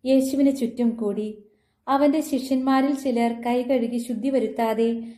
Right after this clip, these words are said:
ഭക്ഷണം കഴിക്കുന്നത് അവർ കണ്ടു. പൂർവികരുടെ പാരമ്പര്യമനുസരിച്ച്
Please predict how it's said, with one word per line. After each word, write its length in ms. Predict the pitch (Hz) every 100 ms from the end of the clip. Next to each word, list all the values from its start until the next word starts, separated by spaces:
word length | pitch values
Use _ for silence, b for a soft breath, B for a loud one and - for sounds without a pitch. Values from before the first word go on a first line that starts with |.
| B
ഭക്ഷണം 380 | 247 254 - 311
കഴിക്കുന്നത് 680 | 269 208 208 226 214 220 214
അവർ 220 | 214 202 -
കണ്ടു. 400 | 202 196 185 190 - _ _ _ _ _ _ -
പൂർവികരുടെ 560 | 302 311 311 311 311
പാരമ്പര്യമനുസരിച്ച് 1300 | 330 311 262 247 240 240 240 214 233 208 - 220 226